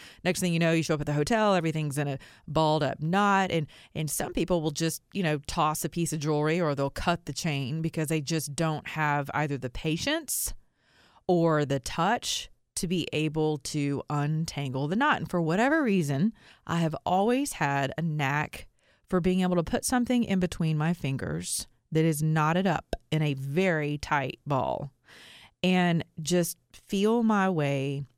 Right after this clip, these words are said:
very gently and delicately and patiently through working it out. Because what,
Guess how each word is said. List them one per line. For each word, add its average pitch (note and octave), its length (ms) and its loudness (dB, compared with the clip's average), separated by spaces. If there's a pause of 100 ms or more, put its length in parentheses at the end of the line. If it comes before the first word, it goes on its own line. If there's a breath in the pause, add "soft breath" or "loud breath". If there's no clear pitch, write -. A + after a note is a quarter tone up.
very F3 400 0
gently D3+ 540 -2
and D3+ 180 -2
delicately C#3+ 720 -2
and - 200 -6
patiently D3+ 920 -6 (680 soft breath)
through F#3+ 680 2 (320)
working D#3 540 0
it D3+ 240 0
out. C#3 260 2
Because D#3 280 -2
what, D#3+ 180 -2